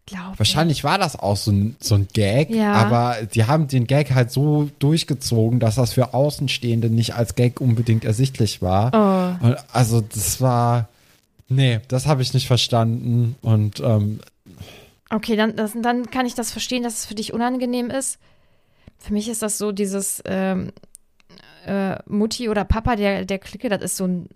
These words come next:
Speaker 1: einfach so, so ein Gag-Wort, was dann umschreiben soll, dass die Person sich halt tatsächlich um alles kümmert, aber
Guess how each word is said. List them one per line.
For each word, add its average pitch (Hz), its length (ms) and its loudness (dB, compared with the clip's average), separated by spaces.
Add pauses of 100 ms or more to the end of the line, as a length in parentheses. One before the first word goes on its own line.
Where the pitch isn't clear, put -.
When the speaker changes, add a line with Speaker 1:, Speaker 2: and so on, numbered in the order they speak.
(140)
Speaker 1:
einfach - 220 -16
so, 180 180 -8 (100)
so 170 160 -10
ein 165 140 -8 (340)
Gag-Wort, 185 720 -2
was 185 140 -6
dann 180 200 -2
umschreiben 185 560 0
soll, 180 200 0
dass 175 100 -4
die - 80 -12
Person 185 260 4
sich 175 140 0
halt 175 160 2
tatsächlich 180 320 -2
um 185 100 0
alles 170 220 -2
kümmert, 220 380 2
aber 180 260 4